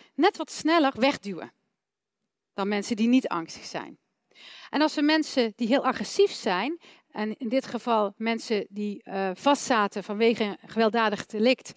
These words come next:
deze taak laten doen, dan zien we niet alleen dat de joystick bijna stuk gaat, we zien ook dat die, die boze gezichten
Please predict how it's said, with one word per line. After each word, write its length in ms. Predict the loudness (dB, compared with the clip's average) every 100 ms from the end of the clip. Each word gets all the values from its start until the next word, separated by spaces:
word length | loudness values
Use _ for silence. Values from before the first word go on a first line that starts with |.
| -18 0
deze 280 | 2 2
taak 300 | 2 2 4
laten 320 | 4 2 0 -8
doen, 200 | -6 -4
dan 100 | 0
zien 160 | 2
we 60 | 2
niet 160 | 4
alleen 240 | 6 6 4
dat 140 | 0
de 140 | -2 -6 -12 _ _
joystick 400 | -2 -2 0 -2
bijna 280 | 2 2 2
stuk 260 | -2 -6 -4
gaat, 420 | 0 0 0 -10 -16 -6
we 80 | 2
zien 220 | 2 4
ook 200 | -2 0
dat 100 | 0
die, 100 | 0
die 160 | -2
boze 300 | 2 4 4
gezichten 520 | 0 0 0 -2 -4